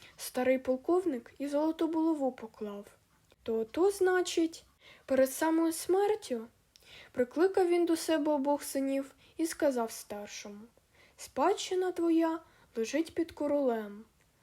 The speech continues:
а знайти її допоможе грамота". Щоб зовсім заплутати зрадника, сказав: "Усе зберігається у братових паперах".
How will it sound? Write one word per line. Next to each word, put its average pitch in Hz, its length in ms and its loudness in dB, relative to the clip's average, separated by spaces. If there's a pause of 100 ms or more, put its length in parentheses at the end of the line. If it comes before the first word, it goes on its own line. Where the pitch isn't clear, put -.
(160)
а 233 120 -6
знайти 220 420 -8
її 370 460 6
допоможе 240 720 -4
грамота". 214 580 -8 (920)
Щоб 254 260 -2
зовсім 330 440 0
заплутати 311 600 -2
зрадника, 302 640 -2
сказав: 285 560 -4 (600)
"Усе 311 320 0
зберігається 349 840 2
у 247 120 -4
братових 330 560 0
паперах". 226 720 -8